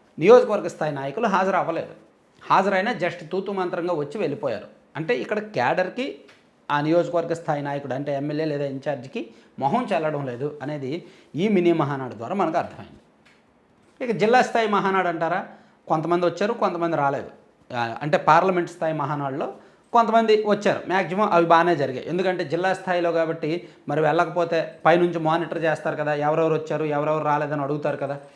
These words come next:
అక్కడ ఉన్న ఎంపీలకు కానీ పార్లమెంట్ ఇంచార్జీలకు కానీ. So అందుకని మళ్ళీ హాజరేసుకుంటే బెటర్లే అని చెప్పి కొంతమంది కనిపించి వెళ్ళిపోయారనమాట. So ఇది మినీ మహానాళ్ళు అయితే మాత్రం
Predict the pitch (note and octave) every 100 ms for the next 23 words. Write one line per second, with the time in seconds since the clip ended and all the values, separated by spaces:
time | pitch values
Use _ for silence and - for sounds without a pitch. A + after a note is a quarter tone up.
0 | - A#2 C#3 C#3+ D3+ C#3+ C#3 D#3+ D#3 C#3
1 | D3+ D#3 D3+ C#3+ D#3 D#3 D3 C#3+ C#3+ C3
2 | C#3 B2+ C#3 C#3+ D3 - _ - A3 E3+
3 | G3 G#3 G#3 G#3 F#3 G3 D#3 E3+ F#3 F#3+
4 | F3 - E3+ F3 D3+ D3 D#3 E3 D#3+ F#3+
5 | A3+ F3+ E3+ E3+ F3 D3+ D3 C#3+ G3+ C3+
6 | - A#2+ G#2+ G2+ F2 - - _ _ _
7 | _ _ _ A#3 F#3+ G#3 A#3 F#3 G#3 -
8 | - - D#3+ A#3 A#3+ G#3 G3+ F#3+ E3 C3+
9 | B2+ A2+ G#2 G3 G#3+